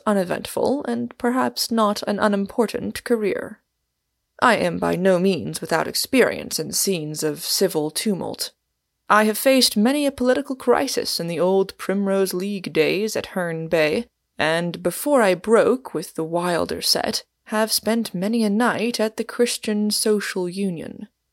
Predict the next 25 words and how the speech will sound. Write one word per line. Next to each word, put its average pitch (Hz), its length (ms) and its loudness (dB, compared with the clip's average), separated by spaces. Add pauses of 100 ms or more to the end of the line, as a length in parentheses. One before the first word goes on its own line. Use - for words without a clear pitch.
(500)
But 160 300 -2
this - 280 -4
other 254 360 4
experience - 880 -4
was 185 160 -2
quite - 560 -6 (140)
inconceivable. 214 1120 -4 (680)
I 180 180 4
can 180 200 -2
only 233 280 2
describe 208 600 0
it 220 200 0
as 175 300 0
the 170 120 -2
letting 190 540 0
loose - 440 -4
of 160 120 -2
a 160 60 -4
place - 600 0
which - 420 -6
it 175 100 -4
is 165 160 -4
not 190 360 0
for - 180 -4
me, 175 400 -2